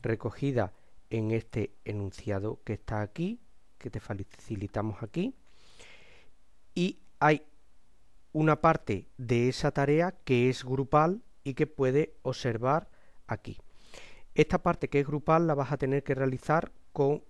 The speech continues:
un grupo de compañeros de los que pertenecéis o de los que estáis siendo tutorados por un mismo tutor. ¿Cómo conocemos a los compañeros y cómo compartimos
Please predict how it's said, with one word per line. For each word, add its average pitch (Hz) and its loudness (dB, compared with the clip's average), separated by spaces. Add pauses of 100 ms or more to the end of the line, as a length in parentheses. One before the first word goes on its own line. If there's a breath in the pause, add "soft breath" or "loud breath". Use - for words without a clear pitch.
(100)
un 143 -2
grupo 143 0
de 147 0
compañeros 135 0
de 131 0
los 147 0
que - -6
pertenecéis 131 -2
o 113 -4
de 107 -6
los 107 -8
que 107 -4
estáis 123 -2
siendo 127 -4
tutorados 123 -4
por 120 -4
un 123 -4
mismo 117 -2
tutor. 95 -6 (1040 loud breath)
¿Cómo 170 4 (120)
conocemos 147 2
a 147 2
los 139 2
compañeros 143 0
y 139 -4
cómo 151 0
compartimos 143 -4